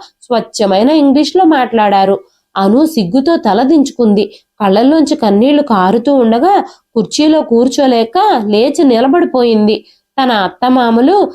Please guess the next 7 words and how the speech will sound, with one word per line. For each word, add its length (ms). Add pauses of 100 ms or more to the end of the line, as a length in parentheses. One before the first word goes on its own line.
(160)
ఇక్కడ 240
ఎంత 480
ఎత్తులో 480
ఉన్నారో, 580 (300)
ఇంత 300
గౌరవప్రదమైన 1000
వ్యక్తులు 680